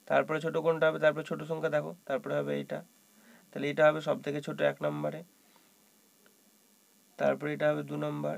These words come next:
এটা সব থেকে ছোট, তারপরে বড়, তারপরে বড়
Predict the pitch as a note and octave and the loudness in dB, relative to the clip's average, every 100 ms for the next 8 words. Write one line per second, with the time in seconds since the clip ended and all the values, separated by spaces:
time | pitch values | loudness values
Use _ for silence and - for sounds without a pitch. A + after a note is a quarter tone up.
0 | C#3 C#3+ C#3 C#3+ C#3+ D3 D3 D3+ - - | -8 -12 -6 -6 -4 -8 -6 -10 -12 -18
1 | F#3 C3 C#3+ D3 D3 D#3 D3+ D3+ E3 - | -12 -6 2 2 2 -2 2 0 0 -8
2 | _ _ _ - _ - C#3 C3+ D3+ D3 | _ _ _ -20 _ -2 -2 0 -2 0
3 | D3+ | 2